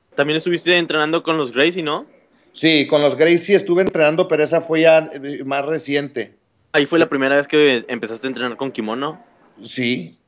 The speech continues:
Speaker 2: cuando empiezo a entrenar con el kimono, entrené con el kimono en Monterrey un chingo,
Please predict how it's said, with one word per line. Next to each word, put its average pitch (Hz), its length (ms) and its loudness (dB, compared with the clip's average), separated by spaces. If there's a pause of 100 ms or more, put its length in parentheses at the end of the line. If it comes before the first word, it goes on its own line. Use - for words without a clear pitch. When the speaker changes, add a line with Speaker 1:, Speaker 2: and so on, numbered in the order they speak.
Speaker 2:
cuando 131 300 2
empiezo 139 380 0
a 170 40 4
entrenar 143 440 0
con 165 140 -2
el 147 120 -2
kimono, 143 600 0 (520)
entrené 131 460 0
con 185 120 0
el 190 140 0
kimono 165 680 -2
en 139 120 -2
Monterrey 131 840 -2 (160)
un 123 200 -8
chingo, 110 600 -4